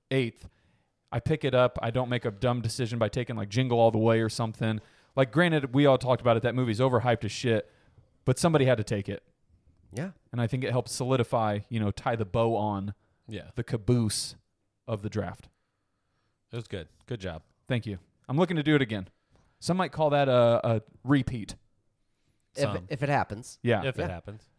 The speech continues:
Speaker 1: I'm excited.
Speaker 2: Congratulations, man.
Speaker 1: Thank you. Thank you. It feels, it feels good. This was big for me.
Speaker 2: Yeah, it was.
Speaker 1: I needed it.
Speaker 2: Yeah, you
Speaker 3: Big
Speaker 2: did.
Speaker 3: for your face.
Speaker 2: You did.
Speaker 1: <laughs> Yeah, big for my face. Uh, okay. Uh, do you wanna start with yours, or do you want me to go?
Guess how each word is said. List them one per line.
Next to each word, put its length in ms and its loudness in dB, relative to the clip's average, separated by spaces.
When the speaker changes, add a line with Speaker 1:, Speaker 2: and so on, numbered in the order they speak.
Speaker 1:
I'm 100 -2
excited. 380 -10
Speaker 2:
Congratulations, 680 -2
man. 220 -8
Speaker 1:
Thank 180 2
you. 160 0
Thank 180 -2
you. 80 -2
It 60 -4
feels, 280 6
it 140 -8
feels 240 2
good. 240 0
This 140 4
was 80 0
big 180 2
for 80 -12
me. 240 -6
Speaker 2:
Yeah, 120 -14
it 60 -14
was. 300 -10
Speaker 1:
I 100 0
needed 280 -2
it. 120 -6
Speaker 2:
Yeah, 80 -14
you 80 -20
Speaker 3:
Big 80 -6
Speaker 2:
did. 80 -10
Speaker 3:
for 60 -10
your 100 -12
face. 340 -14
Speaker 2:
You 80 -18
did. 140 -10
Speaker 1:
<laughs> 220 0
Yeah, 140 -4
big 220 -4
for 80 -8
my 120 -2
face. 220 -6
Uh, 320 4
okay. 240 4
Uh, 240 4
do 80 2
you 60 6
wanna 120 4
start 180 2
with 100 0
yours, 380 0
or 120 0
do 40 0
you 60 2
want 120 -2
me 80 2
to 80 -2
go? 200 -10